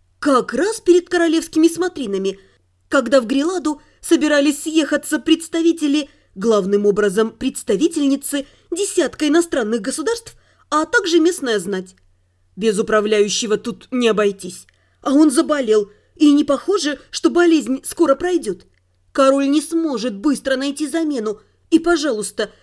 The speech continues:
престиж государства повис на волоске. Я постаралась отвлечься от грустных мыслей, в чём мне помог не кстати высунувшийся из норы крысолак. Тварь покрутила острой мордой из стороны в сторону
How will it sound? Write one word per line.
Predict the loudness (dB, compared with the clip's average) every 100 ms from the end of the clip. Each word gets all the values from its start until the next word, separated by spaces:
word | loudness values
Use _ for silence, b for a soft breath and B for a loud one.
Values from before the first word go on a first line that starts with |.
| b 2
престиж | 2 2 -4 -4 -2
государства | -4 -2 -4 -4 -2 -4 -4 B 2
повис | 2 2 0
на | -2
волоске. | -2 -4 -8 -10 -12 -12 _ _ _ _ _ _ _ _ _ _
Я | -4 -4
постаралась | -2 -4 -2 -2 -2 -4
отвлечься | -10 -6 -6 -6 -4 -4
от | -4
грустных | -6 -6 -8 -8
мыслей, | -6 -8 -6 -8 -8 b b b b
в | -8
чём | 2 2 2
мне | 0 -2
помог | -2 -4 0 -2 -2 b 2
не | 2
кстати | 2 -4 -4 -4 -4 -6
высунувшийся | -4 -4 -2 -4 -4 -6 -4 -2
из | -2 -4
норы | -2 0 0
крысолак. | -2 -4 -4 -6 -6 -12 _ _ _ _ _ _ -2
Тварь | 0 0
покрутила | -2 -6 -6 -6 -4 -4 -4
острой | -6 -2 -2
мордой | 0 -2 0 -2
из | -4 -6
стороны | -4 -2 -2
в | -4
сторону | -4 -4 -2 -4